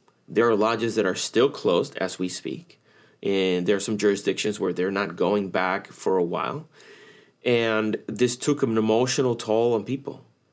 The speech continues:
When they had an outlet to go and spend time with their friends and brothers on a Thursday night, for example, now they don't have that option anymore.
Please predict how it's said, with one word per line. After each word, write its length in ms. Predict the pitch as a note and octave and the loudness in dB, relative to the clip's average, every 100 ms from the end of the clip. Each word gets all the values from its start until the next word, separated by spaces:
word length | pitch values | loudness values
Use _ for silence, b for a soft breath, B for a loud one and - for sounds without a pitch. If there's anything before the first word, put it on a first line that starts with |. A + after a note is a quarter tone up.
| _ _ _ - | _ _ _ -2
When 140 | A2 | 0
they 80 | A#2+ | 2
had 140 | C#3+ | 2
an 100 | A#2 | 2
outlet 400 | G#2 C3 A2+ G2+ | 2 2 0 0
to 100 | - | 0
go 220 | F2+ G#2 | 2 4
and 100 | F#2+ | 2
spend 280 | F2+ - F#2+ | -2 -4 -4
time 180 | G#2+ G2 | -4 -4
with 100 | F2+ | -2
their 120 | F2 | -4
friends 560 | - A2 G#2+ G#2 G#2+ F2+ | -2 0 2 2 0 0
and 160 | F#2 | 0
brothers 640 | F2+ A2+ G#2+ F#2+ F2+ G2 G#2 - | 0 2 4 2 2 0 -6 -6
on 180 | G2 F#2 | -4 -2
a 120 | E2 - _ _ - | -4 -8 _ _ 0
Thursday 380 | A2+ A2 G#2 F#2+ | 2 4 2 0
night, 340 | G#2 G#2+ G#2 | 0 0 0
for 160 | - F2 | 0 -2
example, 520 | F2 E2+ E2+ E2 - b b b b - | -2 -6 -4 -6 -8 b b b b -8
now 140 | A2+ A#2 | 0 2
they 80 | |
don't 100 | C3+ | 2
have 100 | B2 A#2+ | 2 2
that 120 | A2 | 2
option 340 | A#2 - F#2+ | 2 0 0
anymore. 440 | F2+ - - - | 0 -4 -10 -14